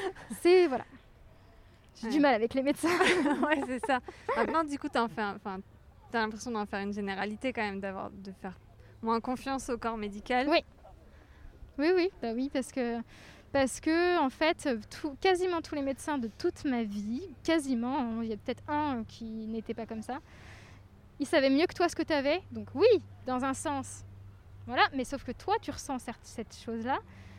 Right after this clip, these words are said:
Speaker 1: Ne me prends pas pour une débile et j'ai pas à me taire, en fait, parce que déjà, j'ai pas été éduquée comme ça. Moi, j'ai appris à ouvrir ma bouche.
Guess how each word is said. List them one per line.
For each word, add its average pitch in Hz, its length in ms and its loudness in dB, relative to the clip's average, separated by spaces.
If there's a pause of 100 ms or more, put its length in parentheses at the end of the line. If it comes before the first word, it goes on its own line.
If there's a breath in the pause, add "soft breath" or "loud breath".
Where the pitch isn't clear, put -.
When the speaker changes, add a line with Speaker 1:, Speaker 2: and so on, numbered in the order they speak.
(480 loud breath)
Speaker 1:
Ne 233 140 0
me 269 60 0
prends 262 220 0
pas 277 160 0
pour 254 180 -10
une 226 120 -2
débile 233 360 0
et 226 400 -4
j'ai 226 160 -6
pas 330 200 4
à - 20 4
me 285 100 2
taire, 302 280 0
en 226 80 0
fait, 233 140 -6
parce - 180 -18
que - 80 -6
déjà, 240 240 -2
j'ai 226 120 -8
pas 226 100 -6
été 220 180 -6
éduquée 214 340 -10
comme 214 180 -12
ça. 285 220 -2
Moi, 262 160 -2
j'ai 226 120 -2
appris 220 260 -6
à 247 60 -2
ouvrir 269 300 -4
ma 233 140 -2
bouche. 240 420 -10